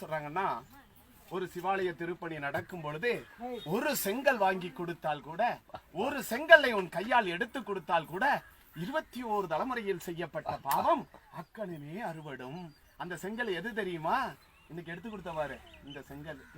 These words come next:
ஏன்னா இந்த இடத்துல ஆயிரத்தி நானூறு ஆண்டுகளுக்கு முன்னால் சோழர் காலத்துல திருப்பணி நடந்தது.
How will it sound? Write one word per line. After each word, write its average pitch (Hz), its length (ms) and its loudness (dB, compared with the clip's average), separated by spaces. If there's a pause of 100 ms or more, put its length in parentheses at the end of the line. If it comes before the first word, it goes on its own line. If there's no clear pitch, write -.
ஏன்னா 196 240 0 (460)
இந்த 160 160 -4
இடத்துல 190 340 4
ஆயிரத்தி 220 400 -2
நானூறு 175 340 2
ஆண்டுகளுக்கு 208 500 -2
முன்னால் 208 340 8 (360)
சோழர் 190 340 0
காலத்துல 170 440 2
திருப்பணி 220 420 -4
நடந்தது. 160 360 -4